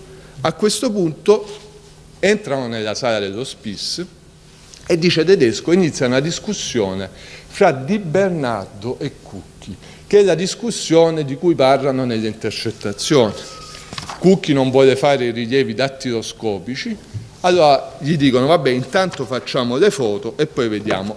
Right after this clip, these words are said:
Stefano Cucchi ha un gesto, fa un gesto dimostrativo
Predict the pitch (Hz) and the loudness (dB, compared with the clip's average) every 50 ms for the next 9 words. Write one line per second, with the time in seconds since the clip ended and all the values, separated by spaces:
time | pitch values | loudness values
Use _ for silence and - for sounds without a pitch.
0 | - - - - - - - 294 277 185 208 180 175 190 - - 240 233 185 - | -12 -18 -20 -20 -16 -10 -6 -6 -4 -2 -4 -4 -2 -2 -4 -4 -6 -8 -10 -12
1 | - - 147 147 135 - - - _ _ _ _ _ - - - - - - - | -14 -12 -10 -10 -10 -10 -12 -20 _ _ _ _ _ -12 -10 -10 -10 -12 -18 -10
2 | - 196 202 180 143 - - - - - - 190 156 165 165 147 180 208 170 143 | -2 2 2 4 2 2 -2 -8 -18 -18 -14 -10 -8 -8 -4 2 2 2 2 2
3 | - 139 - 208 180 151 151 156 160 196 226 - - - 147 139 143 160 160 151 | 0 -4 -2 -2 -2 -2 -2 -6 -4 -4 -4 -4 -4 -6 -8 -6 -6 -6 -6 -6
4 | - - 143 147 147 147 160 135 107 104 | -8 -6 -4 -4 -4 -4 -4 -6 -6 -8